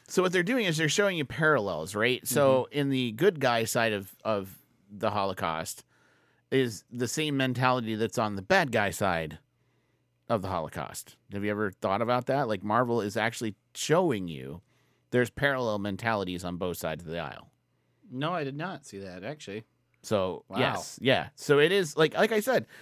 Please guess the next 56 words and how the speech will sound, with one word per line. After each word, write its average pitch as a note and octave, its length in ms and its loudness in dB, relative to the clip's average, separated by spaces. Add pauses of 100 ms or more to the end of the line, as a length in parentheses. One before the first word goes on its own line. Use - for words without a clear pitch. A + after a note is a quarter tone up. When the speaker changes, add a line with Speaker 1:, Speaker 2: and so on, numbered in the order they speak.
(120)
Speaker 1:
everybody D#4 320 2
rags A#3+ 340 0
on A3+ 120 0
comic A3 320 2
books D#3 180 2
'cause C#3+ 160 2
they D3+ 100 0
think, F3+ 240 -4
oh, F#3+ 140 2
they're F3+ 160 2
these, D3 380 -2
you D3 100 -2
know, A2 140 -2
cheap, C#3 420 -6
you C3 100 -2
know, G2 100 0
whatever D#2 440 -4
books. G2+ 640 -2
But C#3+ 240 4 (140)
they A#3 320 4
Speaker 2:
Mm-hmm. F3 100 0
Speaker 1:
are, E3+ 320 6
they D#3 240 0
are D#3+ 280 6
high D#3+ 280 4
convoluted, C#3+ 580 0
and B2 100 0
they A#2+ 80 0
get B2 180 -4
you D3 80 -2
to C#3 80 2
think D#3+ 340 -4
about A2 320 0
the A#2+ 240 -4
upper, C3+ 540 2 (720)
upper D3+ 280 4
level B2+ 300 4
thought A2 300 2
processes F2+ 520 -2
behind F#2 380 -4
things F2+ 220 -4
and G#2 80 -6
try G#2+ 160 0
to A2+ 60 -6
get A2 200 -6
you A2 40 -8
to A2+ 60 -4
look A2 140 -2
at F#2 100 -8
both C3 200 2
sides G2 240 -2
of F2 40 -10
a F2 40 -6
coin, C2+ 340 -8 (260)
right? G2 280 -2 (280)
Speaker 2:
Hmm. A2 160 -14